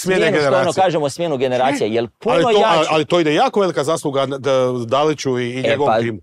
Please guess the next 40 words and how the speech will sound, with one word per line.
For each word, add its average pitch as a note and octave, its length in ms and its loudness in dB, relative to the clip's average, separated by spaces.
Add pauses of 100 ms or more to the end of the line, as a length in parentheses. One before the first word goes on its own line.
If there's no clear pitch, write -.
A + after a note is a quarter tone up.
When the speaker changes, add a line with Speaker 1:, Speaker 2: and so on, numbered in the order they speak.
Speaker 1:
ni-, B2 320 -10
nisam, C#3 480 -6 (160)
ovoga, A#2 440 -2 (240)
<laughs> E3+ 180 2
svog F#3 240 -2 (140)
prijatelja D#3 440 0
htio E3 180 0
spomenuti, D3 360 -2
sve C#3 140 -2
ga D#3 80 0
nismo D3+ 160 -4
spomenuli. C3+ 260 -2
Speaker 2:
<laughs> - 40 -20
Da, A#2+ 100 -10
da. G3+ 120 0
Speaker 1:
Pa - 120 0
naravno, D3+ 520 0
ja C3 260 0
znam, D3+ 340 -4 (340)
e, A2 380 0
ovoga, A2 400 -4
ja, C3 220 0
mislim A2+ 260 -10
da F2+ 80 -6
jako F#2+ 200 -8
dobro G2+ 260 -4
ne G2 120 -6
znam G#2 140 -6
situaciju A2+ 480 -6
skroz A#2 280 -4
iznutra, A2 560 -6
ali G2+ 260 -12
pratim C#3 500 -4
i A#2+ 40 -6
onda A2+ 120 -4
vrlo C3 260 -4
često B2+ 400 -6
znaju A2 220 -6
biti A2+ 220 -10
nekakve G2 380 -10